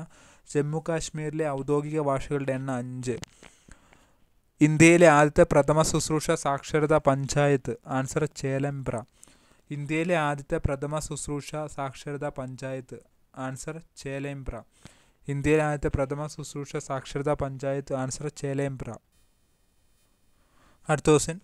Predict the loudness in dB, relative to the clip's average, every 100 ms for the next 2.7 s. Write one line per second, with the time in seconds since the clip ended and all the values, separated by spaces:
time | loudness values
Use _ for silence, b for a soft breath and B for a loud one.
0 | -8 0 2 2 2 0 0 -2 -6 -4
1 | -6 -6 -4 -4 -4 -4 -4 -6 -6 -6
2 | -6 -4 0 0 0 -4 -4